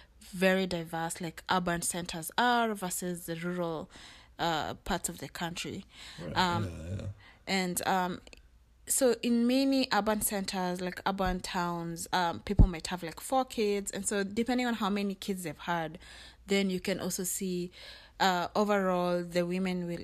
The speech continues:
Speaker 1: age more, uh, just because I think it's a lot more taxing on their bodies.
Speaker 2: Mm-hmm.
Speaker 1: Um, but, uh, beyond that, yes, I, to answer your question, I think it has a,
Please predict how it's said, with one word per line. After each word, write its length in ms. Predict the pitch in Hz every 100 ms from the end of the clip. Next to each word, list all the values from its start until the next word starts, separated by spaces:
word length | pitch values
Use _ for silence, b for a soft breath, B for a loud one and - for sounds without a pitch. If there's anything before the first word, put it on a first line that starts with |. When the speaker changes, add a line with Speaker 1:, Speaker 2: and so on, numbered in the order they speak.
| -
Speaker 1:
age 240 | 185 180
more, 600 | 165 165 165 151 139 180 -
uh, 200 | 165 -
just 220 | 208 -
because 260 | 190 - 165
I 80 | 165
think 260 | 190 175
it's 160 | 180 -
a 60 | 170
lot 240 | 170 170 -
more 200 | 180 165
taxing 580 | - 170 - - 165 156
on 120 | 147
their 120 | 135
bodies. 600 | 147 156 147 139 151 170 B B B B B -
Speaker 2:
Mm-hmm. 40 | 180
Speaker 1:
Um, 540 | 175 170 165 160 156 147 - - - - - -
but, 520 | 196 190 185 185 - -
uh, 300 | 196 185 180
beyond 480 | 180 196 208 220 202
that, 300 | 190 185 -
yes, 260 | 185 185 -
I, 80 | 202
to 200 | - 214
answer 200 | 208 214
your 140 | 170
question, 420 | - 175 - 180 -
I 60 |
think 460 | 185 - 269 269 -
it 140 | 202
has 260 | - 180
a, 80 | 185